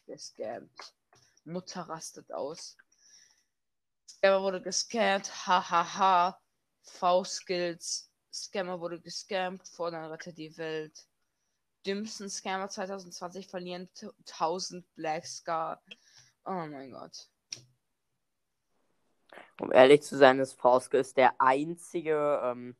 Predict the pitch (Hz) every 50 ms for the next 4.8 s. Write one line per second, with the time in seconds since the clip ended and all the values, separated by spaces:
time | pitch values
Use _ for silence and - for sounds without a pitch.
0 | _ _ - - - _ _ - - - - 175 160 151 151 156 156 147 143 143
1 | 151 143 - - - 143 131 135 147 143 - 156 147 - - 127 127 127 123 123
2 | 123 117 - - - - 135 147 175 190 190 190 196 - - - - _ _ _
3 | - 139 156 147 160 175 185 185 180 - - 147 - 156 147 143 160 175 190 -
4 | 160 160 160 165 165 170 175 170 - - 135 127 131 147 165